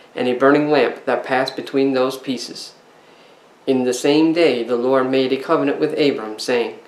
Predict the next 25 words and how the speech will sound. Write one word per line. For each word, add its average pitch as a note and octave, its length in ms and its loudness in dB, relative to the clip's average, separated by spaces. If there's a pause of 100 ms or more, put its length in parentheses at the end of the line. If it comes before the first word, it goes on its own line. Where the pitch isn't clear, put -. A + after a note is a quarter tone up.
(340)
"Unto B2+ 420 -2
thy E3 220 4
seed C3 460 -4 (300)
have B2 180 -4
I B2+ 100 2
given C3+ 320 2
this C#3+ 180 0
land, A2 440 -2
from B2 220 -4
the A#2+ 100 -2
river C3+ 300 2
of B2 200 -2
Egypt D3+ 420 -4 (280)
unto A#2+ 200 -4
the C3+ 100 0
great D3 300 4
river, - 340 0 (120)
the B2 100 -6
river C3 480 2
Euphrates." C#3 840 -2 (680)
The B2+ 80 -6
Canaanites D3+ 680 2
and C#3 160 0
the C3+ 60 2
Ke-, C3+ 500 -2